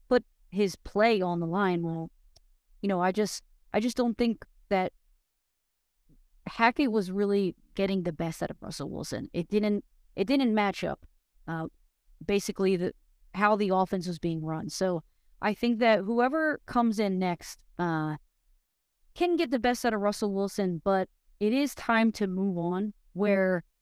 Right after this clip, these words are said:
uh, you know, you have Russell play for a year, uh, after Denver drafts a quarterback, uh, who is, can learn behind Russell Wilson, who can kinda,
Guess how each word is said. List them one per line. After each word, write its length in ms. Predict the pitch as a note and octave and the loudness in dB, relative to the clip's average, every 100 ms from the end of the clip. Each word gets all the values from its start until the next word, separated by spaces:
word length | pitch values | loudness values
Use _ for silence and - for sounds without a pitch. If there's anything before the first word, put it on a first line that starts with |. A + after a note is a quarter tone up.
| _ _ - | _ _ -6
uh, 240 | F3 E3+ - _ _ | -4 -4 -8 _ _
you 100 | G3+ | -2
know, 100 | G3+ | 0
you 280 | F#3 G#3 B3 | 0 0 2
have 280 | A3+ A3+ F#3 | 4 4 4
Russell 380 | G3 G3 G#3 F#3+ | -2 -2 -4 -4
play 300 | - F#3+ G3+ | -2 0 0
for 240 | G3 F#3 | 0 -2
a 60 | E3+ | -2
year, 400 | F3 F3+ F3+ F3+ _ _ _ - | -2 -2 -2 -6 _ _ _ -6
uh, 180 | D#3+ - | -4 -4
after 640 | - G3+ G#3+ - G#3 G3+ - _ _ _ F3 | -2 0 0 0 0 2 -2 _ _ _ -4
Denver 420 | F#3+ F3+ F3 F3 | 0 0 0 -4
drafts 480 | D#3+ F3 F#3 F3 - | -4 -4 -2 -4 -6
a 60 | - | -6
quarterback, 520 | E3+ E3 E3+ E3+ F#3 - _ _ _ _ | -4 -2 -2 -2 -4 -8 _ _ _ _
uh, 320 | E3 E3 D#3+ E3 | -2 0 0 -2
who 240 | G#3 F#3+ | -2 -2
is, 100 | E3 D#3 | -4 -8
can 280 | - G3 E3+ | -4 -2 0
learn 360 | F3+ A3 B3 A#3 | 0 2 2 2
behind 420 | G3+ G#3 G#3 G3 | 2 2 0 0
Russell 320 | F#3+ - F#3 | -2 -2 -2
Wilson, 380 | F3 F3 F#3 F3+ | -2 -2 -2 -2
who 160 | E3+ E3+ | -2 -4
can 160 | F3+ | -2
kinda, 400 | G#3 G#3 G3 E3+ | 0 2 2 -2